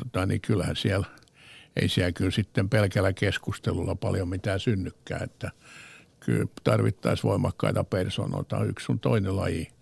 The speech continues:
Ihmisiä, jotka pystyis nostamaan sen lajin ylös ja,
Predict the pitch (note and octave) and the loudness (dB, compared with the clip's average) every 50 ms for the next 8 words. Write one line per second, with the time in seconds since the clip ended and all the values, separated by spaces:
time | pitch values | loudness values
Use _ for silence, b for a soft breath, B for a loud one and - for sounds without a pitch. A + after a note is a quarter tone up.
0 | B B B B B B B B B B B B B B B - A#2+ A#2 G#2+ A#2 | B B B B B B B B B B B B B B B 0 2 4 4 4
1 | A#2 - - B2 G#2 G#2 G2+ - - - - G#2 G#2+ G#2 G#2 - - - E2 E2+ | 4 4 4 2 2 2 0 0 -2 -4 -4 -2 0 0 -2 -2 -2 -2 -2 0
2 | E2 G#2 G#2 G#2 - - - G#2+ G2+ G#2 A2 A2 G2+ G2 G#2 G2+ G2+ G2+ G#2 A2 | 0 0 0 0 -2 -2 -4 -4 -4 -2 -2 -4 -4 -2 -2 -2 -2 -2 -2 -2
3 | A2+ A2+ G#2+ G#2 G2+ G2 - - G2 F2+ | -2 -2 0 0 -2 -2 -2 -4 -4 -6